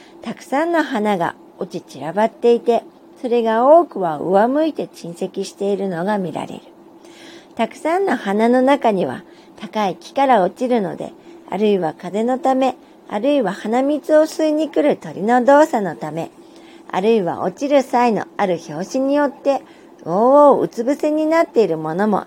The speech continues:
ないではないが、しかし多くの花は大抵仰向けになっているのを見受ける。そこでその花の枝から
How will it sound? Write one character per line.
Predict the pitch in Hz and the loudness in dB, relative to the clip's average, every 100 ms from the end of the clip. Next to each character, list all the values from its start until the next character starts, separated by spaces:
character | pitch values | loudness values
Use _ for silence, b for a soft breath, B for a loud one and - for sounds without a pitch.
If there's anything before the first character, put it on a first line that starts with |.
| - | -8
な | 196 277 | -4 -2
い | 320 | 2
で | 269 | 2
は | 196 | 2
な | 170 190 | 0 0
い | 190 | 0
が、 | 156 - B B B B | -2 -6 B B B B
し | - | -10
か | - 202 | -6 -6
し | - - | -8 0
多 | 254 294 | 4 4
く | 285 247 | 2 0
の | 208 | -2
花 | - 226 269 | -4 -2 2
は | 302 214 - - | 2 0 -4 -10
大 | 190 190 | -8 -6
抵 | 196 180 165 | -2 0 0
仰 | 165 190 | 0 0
向 | 240 | -2
け | 247 269 277 | 0 0 0
に | |
な | 294 302 | 0 -2
っ | |
て | - 208 | -2 -4
い | |
る | 202 | -2
の | 240 294 | -2 0
を | 269 | -2
見 | 170 135 | -4 -6
受 | 127 | -8
け | 170 147 | -8 -8
る。 | - - - - B B B B - | -10 -16 -20 -20 B B B B -20
そ | - 220 | -14 -4
こ | 269 | 2
で | 285 311 - - | 4 4 2 -8
そ | 208 | -6
の | 190 | -4
花 | 180 165 147 190 | -6 -8 -4 0
の | 190 | 0
枝 | 165 160 214 | -2 -2 -2
か | 233 277 | 0 2
ら | 277 | 2